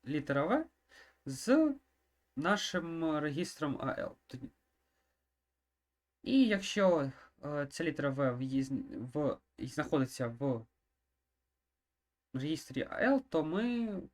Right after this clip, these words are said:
перепригуємо туди. І, е, далі, якщо це дійсно літера В була натиснута, бо у нас як відбувається? У нас ось, е, є, м,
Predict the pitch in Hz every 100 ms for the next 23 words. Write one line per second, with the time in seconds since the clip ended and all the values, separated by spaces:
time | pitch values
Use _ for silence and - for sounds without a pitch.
0 | _ - 156 147 170 190 175 160 147 139
1 | 117 67 - _ _ _ _ _ _ _
2 | _ _ _ _ _ _ _ _ - 220
3 | 254 254 240 226 - - 165 165 165 160
4 | 156 151 - - _ _ _ - 226 254
5 | 214 - - 160 - 175 151 - _ _
6 | _ - - 147 151 139 - 127 120 113
7 | 123 _ _ _ - 139 139 135 139 220
8 | 330 220 170 156 139 135 - 131 135 139
9 | 143 135 - 147 135 - 135 - - 127
10 | 123 127 113 107 - - 180 247 - -
11 | - - 147 - - 147 139 135 - -
12 | - - - _ - 135 135 175 185 147
13 | - - - 151 151 147 139